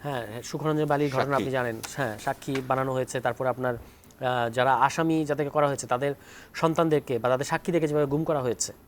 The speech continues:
Speaker 1: হ্যাঁ, ফলে পুরো জিনিসটাই একটা, আহ, মানে politically motivated। এবং এখান থেকে আওয়ামী লীগ এই যে তার যে দীর্ঘ অগণতান্ত্রিক শাসন, এটা কি আসলে ন্যায্যতা দিতে চেয়েছে যে আমরা তো যুদ্ধাপরাধী বিচার করতেছি,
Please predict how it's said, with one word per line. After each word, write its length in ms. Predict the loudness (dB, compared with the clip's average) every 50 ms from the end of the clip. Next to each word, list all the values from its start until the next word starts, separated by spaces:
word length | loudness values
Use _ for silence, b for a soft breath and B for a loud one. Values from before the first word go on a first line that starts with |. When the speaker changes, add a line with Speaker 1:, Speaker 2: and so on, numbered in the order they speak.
| -16 -10 -6
Speaker 1:
হ্যাঁ, 200 | -6 -4 -6 -4
ফলে 220 | -4 -2 -2 -2
পুরো 220 | -2 0 2 2 2
জিনিসটাই 400 | 2 2 0 -2 0 0 0 0
একটা, 280 | -2 -2 -2 -2 -2 -2
আহ, 720 | -2 -6 -14 -20 -20 -20 -14 _ 0 2 2 4 2 0 -2 -4 -18 -20 -20 -20 -20 -20 _ -6
মানে 220 | -2 0 0 0 4 6
politically 460 | 6 6 6 6 0 0 2 2 2
motivated। 420 | 2 0 0 0 0 0 0 2 2
এবং 140 | 2 2
এখান 160 | 2 2 0 2
থেকে 120 | 2 4
আওয়ামী 240 | 4 4 4 2 0
লীগ 160 | -2 -2 -2
এই 120 | -2 0
যে 100 | 0 2
তার 280 | 4 8 8 8 8 8
যে 80 | 4 0
দীর্ঘ 260 | 0 0 0 2 2
অগণতান্ত্রিক 560 | 2 4 2 0 0 0 -2 -2 -4 -6 -4
শাসন, 340 | -2 -2 -2 0 0 -2 -2 -4 -12 b b b b b b b b b -4
এটা 180 | 0 2 2 2
কি 140 | 4 2 0
আসলে 160 | 2 2 2
ন্যায্যতা 300 | 0 2 2 2 2 2
দিতে 160 | 2 0 0
চেয়েছে 240 | 2 2 2 2 4
যে 100 | 6 6
আমরা 240 | 8 8 6 4 2
তো 80 | 2
যুদ্ধাপরাধী 460 | 2 0 0 0 2 2 2 2 2
বিচার 200 | 0 2 0 0
করতেছি, 380 | 0 -2 -2 -2 -4 -6 -6